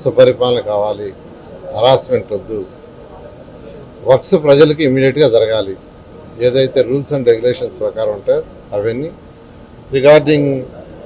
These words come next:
నుడా వాళ్ళతో కూడా నేను కొంత నిన్న డిస్కస్ చేయడం జరిగింది. ఈ నుడాలో కూడా లేఅవుట్స్లో కొద్దిగా అవకతవకలు ఉన్నాయని నా దృష్టికి వచ్చింది, అవన్నీ సరిచేయమని చెప్పాను. నేను ఎవరైతే లేఅవుట్లు వేస్తున్నారో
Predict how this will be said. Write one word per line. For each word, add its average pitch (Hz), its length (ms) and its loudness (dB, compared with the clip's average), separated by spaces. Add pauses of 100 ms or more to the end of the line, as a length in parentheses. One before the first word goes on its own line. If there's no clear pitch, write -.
(220)
నుడా 139 200 6 (100)
వాళ్ళతో 147 340 4
కూడా 143 180 2
నేను 123 200 0
కొంత 120 200 -4
నిన్న 113 220 -8
డిస్కస్ 127 300 -6
చేయడం 107 280 -4
జరిగింది. 113 320 -8 (1040)
ఈ 135 120 -4
నుడాలో 151 320 6 (100)
కూడా 151 160 6 (800)
లేఅవుట్స్లో 160 680 6 (200)
కొద్దిగా 131 340 2
అవకతవకలు 131 540 0
ఉన్నాయని 123 400 -4 (880)
నా 113 160 -6
దృష్టికి 135 320 -8
వచ్చింది, 135 280 -4
అవన్నీ 127 320 0 (560)
సరిచేయమని 139 540 4
చెప్పాను. 123 360 0 (2000)
నేను 147 240 0
ఎవరైతే 143 320 4 (120)
లేఅవుట్లు 147 420 4
వేస్తున్నారో 131 500 0